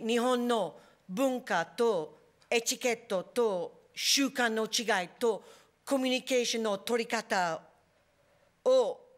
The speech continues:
努力しましたけれども、なかなか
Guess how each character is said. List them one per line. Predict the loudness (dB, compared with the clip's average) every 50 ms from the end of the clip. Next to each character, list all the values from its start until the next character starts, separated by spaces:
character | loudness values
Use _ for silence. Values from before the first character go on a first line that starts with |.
| _ _ -18
努 | -4 2 2 4 4
力 | 2 0 -2 -4
し | -2 -2 0
ま | 0 -2 -2
し | -2
た | -4 -4
け | -4 -2 -4
れ | -2 -2
ど | -2 -2
も、 | 0 0 0 -2 -4 -8 -14 -20 _ _ _ _ _ _ _ _ _ _ _ _ _ _ _ _ _ -4
な | -2 -2 -2
か | 0 0 -2
な | -2 -2
か | -2 -2 -2 -2 -4